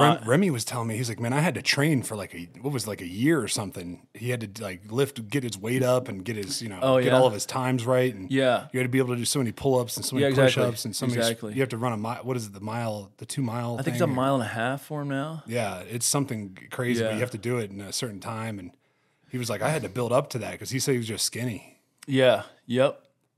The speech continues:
Speaker 2: It's, um, it's a lot, and it got a little bit harder. I think it's by, like, zip code now is a c-, sort of a competition pool or something. I don't, I don't totally know how it works, but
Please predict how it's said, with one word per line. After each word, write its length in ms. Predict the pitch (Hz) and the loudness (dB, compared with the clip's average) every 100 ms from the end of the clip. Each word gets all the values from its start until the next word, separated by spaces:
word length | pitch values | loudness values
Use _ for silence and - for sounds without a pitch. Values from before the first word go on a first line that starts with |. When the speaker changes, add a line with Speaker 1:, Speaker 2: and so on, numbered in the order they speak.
| _ | _
Speaker 2:
It's, 300 | - 135 - | -6 -4 -2
um, 500 | 143 131 123 113 110 - _ _ _ _ _ _ - | 2 4 4 2 -2 -10 _ _ _ _ _ _ -4
it's 160 | 170 | 0
a 40 | 170 | 2
lot, 400 | 135 139 120 - | 4 6 6 4
and 100 | 139 | -2
it 40 | |
got 180 | 143 156 | 4 4
a 40 | |
little 300 | 160 143 151 | 4 2 2
bit 140 | 135 120 | 2 0
harder. 560 | 110 127 123 98 82 - _ _ _ _ | 4 4 4 0 -8 -12 _ _ _ _
I 100 | 131 | -10
think 240 | 135 185 233 | -8 -8 -8
it's 140 | - | -4
by, 160 | 160 127 | 0 0
like, 180 | 113 101 | 0 -6
zip 280 | 101 127 - | -2 -4 0
code 240 | 117 101 | -2 0
now 400 | 104 92 80 123 _ _ _ _ _ _ _ _ _ _ | -2 -4 -6 -10 _ _ _ _ _ _ _ _ _ _
is 140 | - 120 | -6 -6
a 40 | |
c-, 140 | 120 - | -8 -10
sort 220 | - 135 | -4 -4
of 80 | 131 | -4
a 20 | |
competition 640 | - 127 120 139 135 123 | -6 -6 -4 -4 -2 -4
pool 240 | - 160 156 | -4 -4 -2
or 60 | |
something. 320 | 120 151 147 127 | -4 -4 -4 0
I 80 | |
don't, 220 | 123 127 - | 0 -2 -6
I 80 | - | -6
don't 160 | 135 98 | -4 -4
totally 260 | 110 101 | -6 -4
know 80 | 98 | -6
how 100 | 101 | -6
it 60 | 95 | -6
works, 200 | 98 101 | -8 -10
but 280 | - 101 - | -8 -10 -10